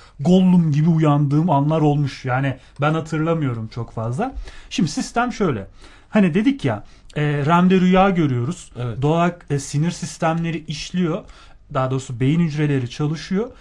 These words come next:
Speaker 1: E, buna göre kasların da çalışması lazım. Teorik olarak. Çünkü beyindeki ilgili alanlar işlevsel. Hani rüyasında koşan köpek kavramı vardır ya. E, uyuyordur ama ayakları sürekli böyle hareket halindedir vesaire. İşte biz de ara sıra şey yaparız.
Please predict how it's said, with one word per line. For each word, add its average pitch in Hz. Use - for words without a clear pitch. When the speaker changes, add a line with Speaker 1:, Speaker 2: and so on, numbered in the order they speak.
Speaker 1:
E, 143
buna 202
göre 220
kasların 196
da 180
çalışması 120
lazım. 92
Teorik 127
olarak. 95
Çünkü 131
beyindeki 143
ilgili 147
alanlar 127
işlevsel. 175
Hani 139
rüyasında 147
koşan 143
köpek 147
kavramı 139
vardır 143
ya. 113
E, 127
uyuyordur 165
ama 165
ayakları 147
sürekli 139
böyle 135
hareket 131
halindedir 120
vesaire. 131
İşte 135
biz 135
de 151
ara 120
sıra 113
şey 113
yaparız. 170